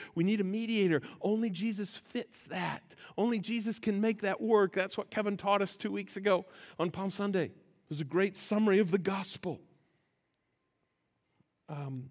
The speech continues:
we need a mediator. We can't end around that mediator to get to God. There's no way to do it. Can't happen. We have to go through Christ to be restored to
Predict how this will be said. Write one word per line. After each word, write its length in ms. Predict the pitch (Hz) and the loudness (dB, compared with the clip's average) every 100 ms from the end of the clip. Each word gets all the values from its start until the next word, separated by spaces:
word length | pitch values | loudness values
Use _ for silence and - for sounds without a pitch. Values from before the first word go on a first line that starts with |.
| _ | _
we 240 | 139 175 | -4 -2
need 480 | 175 190 220 220 208 - | 0 4 6 6 4 4
a 40 | |
mediator. 800 | 196 196 220 214 202 180 160 151 | 4 6 4 6 8 8 8 6
We 280 | 143 202 208 | 2 0 0
can't 460 | 208 - 220 214 208 - | -2 2 4 4 0 0
end 260 | 190 214 214 | 2 6 6
around 420 | 208 208 208 208 | 6 6 4 4
that 160 | 214 | 2
mediator 460 | 202 214 202 185 185 | 4 2 6 6 6
to 60 | 180 | 6
get 220 | 190 196 | 4 2
to 80 | 185 | 2
God. 280 | 196 202 | 6 6
There's 220 | 180 180 156 | 4 2 2
no 280 | 190 208 | 6 8
way 200 | 214 214 | 10 8
to 180 | 214 - | 6 4
do 240 | 202 208 196 | 6 8 8
it. 220 | - - _ _ _ - | 4 -10 _ _ _ 0
Can't 260 | 208 214 | 4 4
happen. 420 | 196 196 196 165 117 - | 4 4 4 -2 -2 -4
We 60 | - | -2
have 80 | 165 | 0
to 80 | 160 | 4
go 100 | 160 | 2
through 500 | - 220 226 233 208 - | 2 2 4 4 2 -6
Christ 680 | - 226 196 175 - - - | 2 6 8 6 2 -12 -10
to 80 | 151 | 0
be 140 | 175 | 2
restored 800 | 170 160 - - 214 208 208 202 | 4 2 -6 2 6 8 8 6
to 180 | - 180 | 2 -2